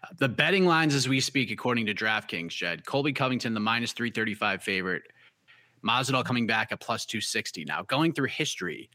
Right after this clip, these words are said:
if the line stays this way and closes at plus two sixty, Jorge Masvidal will enter a fight tied as the biggest underdog in his entire career, tied with his fight with Gilbert Melendez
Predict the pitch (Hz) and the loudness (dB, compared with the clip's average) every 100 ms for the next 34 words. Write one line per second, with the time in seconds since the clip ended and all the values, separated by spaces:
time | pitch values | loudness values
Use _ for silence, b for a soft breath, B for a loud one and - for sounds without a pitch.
0 | b b b - - 113 123 151 180 156 | b b b -8 -4 0 2 2 2 0
1 | - 156 151 107 101 - 76 55 - - | 2 2 2 0 -4 -4 -6 -6 -10 -14
2 | - 107 - - 127 143 135 135 135 - | -10 -8 -6 -2 0 2 0 0 -2 -2
3 | 131 123 - 123 - 123 - - 71 60 | -2 -2 -2 -4 -4 -4 -4 -6 -8 -10
4 | - b b b b - 135 160 180 180 | -14 b b b b -4 2 4 4 4
5 | 156 160 135 107 80 69 - 104 113 - | 4 4 2 0 -2 -4 -8 -4 -2 2
6 | 135 160 170 165 127 123 - - 143 113 | 2 4 2 2 2 -2 -4 0 2 2
7 | 104 - - 120 127 131 123 113 110 110 | -2 -6 -2 2 2 2 0 -2 -4 -6
8 | - 135 151 139 127 131 117 117 117 110 | -2 0 0 0 -2 0 2 2 2 0
9 | 110 98 107 - 113 131 139 135 - 104 | -4 -4 -6 -2 0 2 2 0 -2 0
10 | 127 107 85 - B B B - 165 196 | 0 0 0 -4 B B B 2 4 4
11 | 202 170 143 - 160 143 113 95 147 185 | 4 2 0 0 0 0 -2 -2 0 2
12 | 185 202 143 127 143 175 135 92 - - | 2 0 0 0 0 2 2 0 -4 -8
13 | - | -8